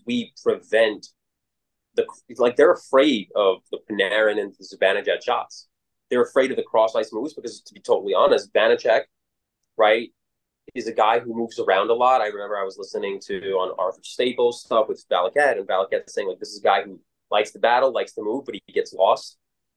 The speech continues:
And with a lot of movement and a guy getting lost in coverage, right, you could nail a lot of rebounds. So they probably are trying to limit the amount that Vanecek tries to move by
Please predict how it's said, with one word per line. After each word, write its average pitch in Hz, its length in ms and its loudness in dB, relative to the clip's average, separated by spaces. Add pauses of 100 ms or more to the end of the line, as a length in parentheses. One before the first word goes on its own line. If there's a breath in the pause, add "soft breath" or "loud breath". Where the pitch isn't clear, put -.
(100)
And 98 260 0
with 92 160 -8
a 104 40 -4
lot 110 180 6
of 113 60 -2
movement 135 340 4
and 110 80 -2
a 107 40 -2
guy 110 200 2
getting 110 180 -4
lost 107 240 0
in 113 100 -20
coverage, 160 280 -2
right, 101 140 -10
you 101 120 -20
could 120 100 -12 (100)
nail 107 320 0
a 98 200 -8
lot 101 140 0
of - 60 -14
rebounds. 87 460 -12 (240)
So - 140 -10
they 113 80 -6
probably 123 480 0
are 110 80 -2
trying 117 180 -4
to 90 200 -6
limit 107 280 -2
the 107 120 -6
amount 98 440 -4
that 92 220 -6
Vanecek 95 480 -2
tries 90 260 -4
to - 80 -14
move 131 380 -2
by 98 220 0